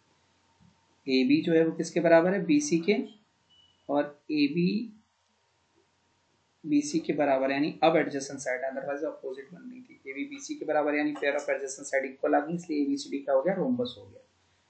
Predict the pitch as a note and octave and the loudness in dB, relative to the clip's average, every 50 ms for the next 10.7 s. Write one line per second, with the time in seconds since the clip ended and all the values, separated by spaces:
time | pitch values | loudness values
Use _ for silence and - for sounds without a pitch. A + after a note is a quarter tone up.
0 | _ _ _ - F3 F3 D#3+ C#3+ C#3 - C#3+ C#3+ C#3 C#3 C#3+ C#3 - D3 C#3+ C#3 | _ _ _ -4 -2 -2 -2 -2 -2 -2 0 0 2 2 0 0 0 0 0 0
1 | - C#3+ C#3+ D3 D3+ C#3+ D3+ - G3+ A3+ - - - - C#3 C3 B2+ B2 B2 B2+ | 2 2 2 2 2 2 2 4 2 2 0 -2 -2 0 2 2 2 2 2 0
2 | - - - - - - _ _ _ _ _ _ _ _ _ _ _ _ _ _ | -2 -4 -6 -6 -8 -10 _ _ _ _ _ _ _ _ _ _ _ _ _ _
3 | _ _ _ _ _ _ _ _ _ _ _ _ _ _ _ _ _ _ _ _ | _ _ _ _ _ _ _ _ _ _ _ _ _ _ _ _ _ _ _ _
4 | _ _ _ _ - - - - F3+ - - A3+ A3 - F3 E3 E3 - - G3+ | _ _ _ _ -16 -6 -2 0 4 4 4 4 4 4 6 4 6 4 2 2
5 | G3+ G3 G3 G3 - - - - D#3 E3 E3+ F3+ F#3 F#3+ F#3 F#3 F3+ E3+ E3 F3 | 2 2 2 2 0 0 0 2 2 4 4 4 4 2 2 2 2 2 4 4
6 | F3 F3+ E3+ D#3 D3 D3+ D3+ - F3 D#3+ - D#3+ D3+ D3 D3 D3 D3+ D3 D3 C#3+ | 4 4 2 2 0 -2 -2 -4 -6 -8 -6 -6 -6 -4 -4 -4 -4 -4 -4 -4
7 | D3 E3 G3+ - - _ _ _ _ _ _ _ _ _ - F3 D#3+ D#3 - D#3+ | -4 -4 -4 -6 -8 _ _ _ _ _ _ _ _ _ -4 -2 -2 0 0 0
8 | D#3+ E3+ D#3+ F3+ F#3 F3 F3 E3 E3 - E3 D#3+ D#3+ E3 E3+ F3 - D#3 D#3 D#3 | 0 0 0 0 -2 -2 -2 -2 -2 -2 -2 0 0 -2 -4 -6 -6 -4 -4 -2
9 | D#3 D#3 D3+ D3 - C#3+ C3 A#2+ C3 B2+ B2+ C#3 C#3+ - - F3 F3 G3+ F#3 - | -2 -4 -4 -4 -4 -4 -4 -2 -2 0 -2 -2 -2 -4 -4 -2 -2 -2 -2 -4
10 | - D3+ - - D3 D3 D3 - - _ - - - | -8 -10 -10 -8 -8 -8 -8 -8 -12 _ -14 -14 -14